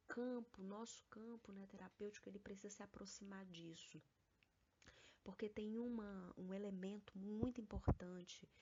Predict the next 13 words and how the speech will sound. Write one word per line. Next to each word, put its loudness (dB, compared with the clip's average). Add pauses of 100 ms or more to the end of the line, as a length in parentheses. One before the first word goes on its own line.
(420)
é, 0
na -6 (360)
arte -4
contemporânea, -2 (200)
podemos -6
enmarcar -6
assim, -4 (640)
que 0
é 0
o 4
relato 0
autobiográfico, -4 (920)
né? -6